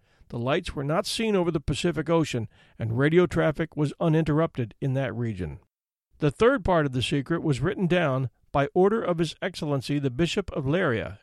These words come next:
and the Most Holy Mother on January third of nineteen forty-four. In nineteen forty-three,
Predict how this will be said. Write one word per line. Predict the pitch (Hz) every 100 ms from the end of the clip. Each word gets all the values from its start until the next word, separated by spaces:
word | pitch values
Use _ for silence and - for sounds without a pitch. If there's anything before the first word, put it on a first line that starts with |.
| _
and | 135
the | 123
Most | 147 180 -
Holy | - 190 190
Mother | 156 101 73 - _ -
on | 123
January | 104 151 202 220 220
third | 190 196 156 143 143 -
of | 135
nineteen | 139 143 160 156
forty-four. | - 151 156 - 156 120 73 101 _ _ _ -
In | 120
nineteen | 143 208 190 175
forty-three, | - 160 135 117 185 208 143 117